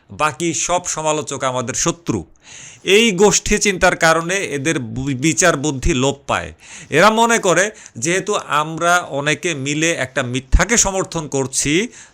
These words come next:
তাই এটাই বোধ হয় সত্য। দালালরা কি জানে তাদের এই একতাটা আসলে কিসের? এটা কোনো বিশ্বাসের একতা নয়, এটা হলো ভাগবাটোয়ারার একতা। দালালদের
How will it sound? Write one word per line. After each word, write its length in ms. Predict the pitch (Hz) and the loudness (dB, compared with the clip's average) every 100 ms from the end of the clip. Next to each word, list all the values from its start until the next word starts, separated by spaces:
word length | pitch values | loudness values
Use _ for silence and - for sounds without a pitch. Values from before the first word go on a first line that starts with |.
| _ | _
তাই 280 | 127 127 113 | 2 2 0
এটাই 380 | 131 135 170 190 | -4 -4 0 0
বোধ 280 | 127 131 104 | 0 -4 -4
হয় 380 | - 127 151 175 | -2 0 2 0
সত্য। 800 | - 110 - _ 110 104 85 - _ _ _ _ _ - _ | -2 -4 -6 _ -6 -4 -6 -10 _ _ _ _ _ -20 _
দালালরা 400 | 117 131 143 151 | 0 2 4 2
কি 160 | 147 151 | 2 4
জানে 460 | 143 147 202 156 - - - - _ _ _ | 6 6 6 4 2 -10 -20 -20 _ _ _
তাদের 420 | 135 139 175 185 - | 4 6 4 2 4
এই 200 | 185 202 | 4 4
একতাটা 580 | - 156 180 170 156 151 | 2 -2 0 0 4 4
আসলে 260 | 147 160 | 4 0
কিসের? 400 | 151 170 143 196 - - _ - - _ - | 0 -2 0 -2 -4 -12 _ -20 -20 _ -2
এটা 180 | 208 | 2
কোনো 200 | 240 233 | 2 2
বিশ্বাসের 640 | 202 131 180 - 214 214 196 | 0 0 0 2 0 2 0
একতা 400 | 180 185 170 151 | -2 -2 -4 -2
নয়, 440 | 135 156 135 85 78 _ - - - | -2 -2 -2 -6 -14 _ -20 -20 -8
এটা 280 | 156 190 170 | 0 2 2
হলো 320 | 185 190 117 | 0 -4 -6
ভাগবাটোয়ারার 880 | - 131 147 139 175 185 175 175 185 | -4 -4 -2 0 0 0 0 0 0
একতা। 640 | - 147 170 165 120 82 - _ _ _ _ _ _ _ | -4 -8 -8 -4 -4 -4 -12 _ _ _ _ _ _ _
দালালদের 560 | 90 139 170 180 170 | -2 4 4 4 0